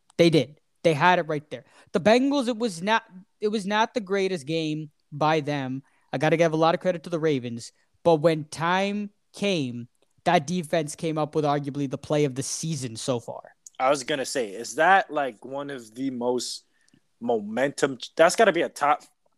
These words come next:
Speaker 2: five or ten momentum changing play I've ever seen. Like, they're, Baltimore's gonna go up.
Speaker 1: Yeah.
Speaker 2: And it flips the field completely. Like, that is, uh, I've, I don't even think, I've never even seen anything like that before.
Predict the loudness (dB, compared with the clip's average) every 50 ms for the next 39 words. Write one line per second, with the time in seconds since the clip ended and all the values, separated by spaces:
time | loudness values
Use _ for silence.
0 | _ -20 -8 -4 -2 -2 0 -2 -2 -4 -8 -12 -14 -12 -12 -12 -10 -12 -14 -14
1 | -14 -14 -16 -14 -14 -14 -14 -12 -14 -14 -12 -10 -12 -12 -10 -6 -2 0 0 0
2 | -2 -4 -8 -8 -10 -10 -12 -10 -12 -12 -12 -12 -12 -6 -4 -4 -4 -4 -6 -14
3 | -20 -20 -20 -20 _ _ _ _ 6 6 6 4 2 -6 2 4 6 6 6 4
4 | 0 -2 -4 -4 -4 -4 -6 -6 -6 -8 -8 -8 -6 -6 -6 -6 -6 _ _ _
5 | _ _ _ _ _ _ _ _ _ _ _ _ _ _ _ _ _ 2 4 4
6 | 4 2 0 -2 -6 -12 -16 -18 -20 -20 -20 -20 -20 -20 -8 -2 0 2 4 6
7 | 4 4 2 -2 -4 -2 -4 -4 -2 -2 0 0 0 -2 -4 -10 -12 -12 -12 -10
8 | -8 -6 -6 -6 -8 -12 -14 -14 -16 -18 _ _ _ _ _ 0 0 2 4 6
9 | 6 8 6 6 2 0 -2 -6 -12 -18 -18 -16 -16 -16 -16 -16 -8 0 0 0
10 | 2 2 0 0 0 0 -4 -6 -8 -8 -4 -4 -4 -4 -4 -8 -10 -12 -14 -14
11 | -14 -14 -14 -12 -12 -12 -12 -12 -12 -12 -14 -14 -14 -16 -16 -14 -12 -14 -14 -14
12 | -16 -16 -16 -18 -20 -18 -18 -18 -18